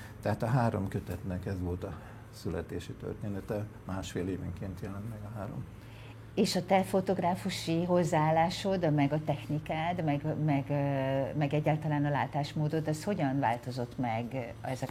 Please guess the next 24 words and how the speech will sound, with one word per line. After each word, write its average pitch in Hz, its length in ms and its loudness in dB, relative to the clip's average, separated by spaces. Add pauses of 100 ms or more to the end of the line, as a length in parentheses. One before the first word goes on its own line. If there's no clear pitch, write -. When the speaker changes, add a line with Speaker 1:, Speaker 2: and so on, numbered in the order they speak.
Speaker 2:
alatt, 131 280 -2
az 143 120 0
évtizedek 135 640 -4
alatt? 127 480 -6 (260)
Mert 156 120 2
biztos, 160 440 0 (340)
biztos 131 320 -2
megváltozott. - 680 -6 (220)
Speaker 1:
Biztos, 110 520 -2
természetesen. 123 960 0 (320)
Hát 190 200 2
a 180 60 6 (120)
kezdeti 135 500 6
időszakok, 127 880 4
az, - 280 -2
az, 107 280 -2
az 101 260 -2
mindenki 98 440 -2
úgy 98 140 -2
kezdő, 98 300 0
hogy 90 100 0
lefényképez 90 680 -4
mindent, 98 500 -2
ö, 143 40 0